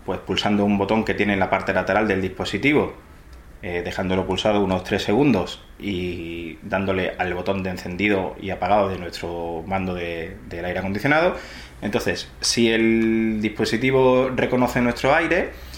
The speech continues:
eh, el sol se configurará. Eh, en este caso, eh, sería conveniente contar con la ayuda de una persona,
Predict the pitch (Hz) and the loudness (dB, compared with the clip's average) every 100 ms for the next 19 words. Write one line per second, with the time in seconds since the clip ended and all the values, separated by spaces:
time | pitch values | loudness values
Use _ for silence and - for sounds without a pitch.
0 | - - - - - 107 98 92 90 90 | -16 -16 -16 -12 -2 2 4 2 0 -2
1 | 87 87 - 101 - 104 95 95 95 92 | -4 -4 -2 -2 2 0 0 0 0 0
2 | 101 92 110 117 151 185 214 - - - | -2 -2 0 2 2 2 -2 -10 -14 -16
3 | - 95 87 92 95 98 117 - 95 87 | -12 -10 -6 -4 -4 0 0 2 0 0
4 | 90 85 90 90 - 92 90 - 98 104 | -6 -10 -6 -6 -6 -8 -6 -4 0 0
5 | 104 104 101 113 120 98 90 - - - | 2 2 4 2 2 0 -4 -4 -12 -14
6 | - 107 101 104 107 104 107 107 98 98 | -8 -4 0 2 4 4 4 4 2 0
7 | 95 95 101 98 95 90 90 90 | -2 -2 -2 -2 -2 -2 -4 -8